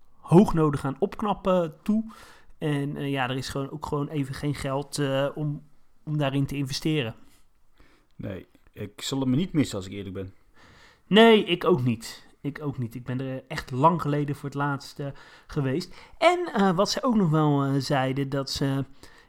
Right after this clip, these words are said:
Speaker 1: in de verre toekomst, als de, eh, financiën wat, toch wat meer op orde zijn, dat ze ook nog wel het, eh, het entreeplein bij het Oceanium willen gaan, eh, herinrichten. En, eh,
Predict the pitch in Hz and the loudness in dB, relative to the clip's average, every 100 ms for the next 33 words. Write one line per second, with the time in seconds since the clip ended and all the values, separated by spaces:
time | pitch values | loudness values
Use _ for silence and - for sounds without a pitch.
0 | - - 160 139 - 190 151 - 262 202 | -8 0 2 2 2 0 0 -2 0 0
1 | 160 - 175 - 165 190 175 156 170 180 | -4 -4 -8 -4 -6 -4 -2 0 0 -2
2 | 277 - 147 127 - 240 - 151 151 131 | -4 -4 -4 -4 -6 -10 -6 0 0 0
3 | 131 - 277 143 - 123 139 147 - 156 | -4 -2 0 0 0 0 0 -2 -4 -4
4 | 151 - - _ _ _ _ _ _ _ | -4 -10 -20 _ _ _ _ _ _ _
5 | _ 349 226 175 160 143 147 - 160 - | _ -4 -2 2 2 4 2 -2 -8 -6
6 | 170 147 143 - - _ _ _ _ _ | -4 -4 -4 -10 -20 _ _ _ _ _
7 | _ - - - 202 185 165 151 180 160 | _ -10 -10 -4 -2 -2 -2 -2 0 2
8 | 151 156 156 - 185 - 233 277 175 139 | 2 2 0 -2 -2 0 0 0 0 0
9 | 135 135 123 - 123 123 123 123 120 - | 0 0 -2 -4 -2 -2 -2 -4 -6 0
10 | 160 151 185 139 139 - - 131 151 135 | 2 2 0 -2 -2 -4 -6 -8 -2 0
11 | 131 131 131 | 0 -2 -4